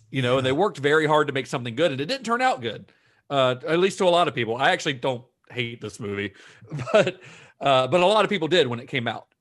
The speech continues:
Speaker 1: and it got shit on a lot.
Speaker 2: Mm.
Speaker 1: So, uh, that brings me to our, our weekly question, Gary. Are people still <laughs> shitting on this movie, uh, here in the modern era, in the twenty-first century? Uh, what are people's thoughts on the internet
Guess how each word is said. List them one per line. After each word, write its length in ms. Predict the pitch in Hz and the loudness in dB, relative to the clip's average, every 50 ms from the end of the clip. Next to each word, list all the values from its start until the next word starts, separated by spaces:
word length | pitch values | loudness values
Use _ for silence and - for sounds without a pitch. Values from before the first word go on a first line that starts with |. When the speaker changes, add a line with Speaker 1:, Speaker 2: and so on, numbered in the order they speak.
| - | -10
Speaker 1:
and 100 | 139 127 | -6 -4
it 60 | 135 | -2
got 160 | 143 151 147 - | 0 0 0 -2
shit 220 | - - 160 131 | -2 -2 0 0
on 120 | 117 110 104 | 0 0 -2
a 40 | 104 | -4
lot. 280 | 104 101 95 - - _ _ _ _ _ _ _ _ _ - | -4 -6 -8 -10 -14 _ _ _ _ _ _ _ _ _ -10
Speaker 2:
Mm. 340 | 123 127 123 113 110 107 107 110 | -8 -8 -6 -8 -8 -10 -12 -10
Speaker 1:
So, 280 | - - 180 170 160 160 | -2 2 4 6 6 8
uh, 220 | 165 160 151 147 139 - - - - - - - _ _ _ _ - | 8 6 6 4 2 -2 -8 -18 -20 -20 -20 -20 _ _ _ _ -2
that 160 | 165 175 170 | 0 0 2
brings 280 | 202 247 277 247 185 180 | 2 2 2 0 -2 -4
me 140 | 214 214 - | -4 -4 -2
to 240 | - 214 202 185 | 0 2 4 6
our, 340 | 185 170 165 160 156 156 160 | 6 6 6 6 4 4 2
our 180 | 170 151 151 170 | 2 2 2 2
weekly 420 | 165 196 262 269 - - 190 165 | 2 0 -4 -6 -4 -2 -2 -2
question, 600 | - - 165 175 170 170 - - - 156 131 123 117 | -2 0 2 2 2 2 0 -4 -6 -6 -6 -4 -2
Gary. 440 | 120 117 113 110 113 123 131 123 _ _ _ _ _ _ _ _ - | -2 0 0 0 -2 -4 -6 -8 _ _ _ _ _ _ _ _ -6
Are 100 | 147 147 | -6 -4
people 280 | - 202 214 180 190 | -2 -2 -2 -2 -2
still 220 | 185 - - 208 185 | -2 0 0 0 0
<laughs> 80 | - - | 0 0
shitting 280 | - 165 139 180 165 151 - | 0 0 0 0 -4 -4 -2
on 120 | 208 - 208 | -4 -2 -2
this 240 | 170 240 226 - - | -2 -2 -4 -2 -2
movie, 400 | 170 156 151 156 196 - - - - - - - - - - | -2 -2 0 0 0 -2 -2 -4 -8 -16 -16 -16 -16 -8 -2
uh, 240 | - 147 147 139 147 | 0 2 2 2 2
here 240 | 156 196 175 175 185 | 2 4 4 4 4
in 100 | 175 160 | 4 2
the 80 | 165 | 0
modern 420 | 160 151 156 160 185 185 185 180 175 | 0 2 2 4 4 4 2 0 0
era, 440 | 175 156 151 156 170 185 190 196 214 | -2 -2 0 2 2 2 2 2 2
in 100 | 185 160 | 0 0
the 80 | 147 151 | -2 -4
twenty-first 680 | - - 202 220 220 - - 208 226 240 - - - | -4 -4 -4 -4 -4 -4 0 2 2 2 2 0 -4
century? 580 | - 170 180 175 - 208 208 214 226 240 226 - _ _ _ _ - - _ _ _ | -4 -4 -4 -4 -4 -2 -2 0 0 -2 -4 -8 _ _ _ _ -20 -20 _ _ _
Uh, 480 | - - 147 139 139 139 135 131 131 131 | -6 -2 2 4 6 6 6 6 4 4
what 220 | 123 135 165 196 | 2 2 2 2
are 80 | 196 190 | 2 0
people's 360 | 190 196 202 170 180 151 - - | -2 -6 -8 -6 -8 -8 -6 -2
thoughts 280 | - 165 165 160 - | 0 0 0 0 -4
on 80 | 165 143 | -8 -8
the 100 | 143 151 | -6 -6
internet 380 | 156 151 135 123 127 127 127 | -6 -6 -6 -6 -6 -8 -10